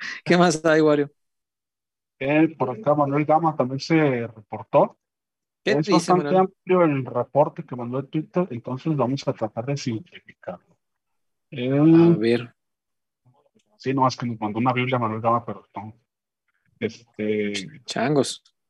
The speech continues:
Speaker 2: desgraciadamente, los directivos de Chivas están años luz de entender de que adolece el Guadalajara, como por ejemplo,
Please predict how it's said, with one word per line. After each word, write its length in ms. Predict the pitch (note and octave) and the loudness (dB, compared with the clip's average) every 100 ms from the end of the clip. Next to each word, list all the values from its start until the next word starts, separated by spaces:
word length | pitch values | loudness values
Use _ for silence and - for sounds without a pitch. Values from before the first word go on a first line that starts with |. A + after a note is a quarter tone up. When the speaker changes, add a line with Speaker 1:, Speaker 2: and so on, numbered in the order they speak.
| _ _ _ _ | _ _ _ _
Speaker 2:
desgraciadamente, 1040 | C3+ C3+ C#3 D#3 F#3+ F#3 F#3 D3+ D#3 E3+ - | -18 -10 -4 2 2 4 2 2 0 0 -4
los 460 | C3+ C3 D3 - - | -2 0 0 -6 -12
directivos 840 | C3 C#3 B2+ - C#3 C3 C3 - | -6 -4 -4 -4 -2 -2 -2 -6
de 140 | B2+ A#2 | -12 -10
Chivas 400 | - C3+ C3+ B2+ | -4 0 0 0
están 300 | A#2 A#2+ B2+ | -4 -2 0
años 200 | C3 C3 | -2 -4
luz 160 | C3+ C3 | -6 -6
de 60 | |
entender 380 | B2+ A2 G#2+ B2 | -8 -8 -2 -2
de 140 | B2+ B2+ | -2 -4
que 320 | C3 C#3+ D#3+ - _ _ B2+ | -2 -2 -4 -16 _ _ 0
adolece 460 | A#2+ A2+ A2+ - | 0 0 -4 -4
el 40 | B2 | 0
Guadalajara, 680 | A#2 A#2 A#2 D3 D3 A#2+ _ | 2 2 2 2 0 -2 _
como 240 | A2+ A2 | -8 -8
por 180 | - A2 | -6 -10
ejemplo, 600 | G#2+ C3 C#3 D3+ D#3 | -6 -6 -2 0 0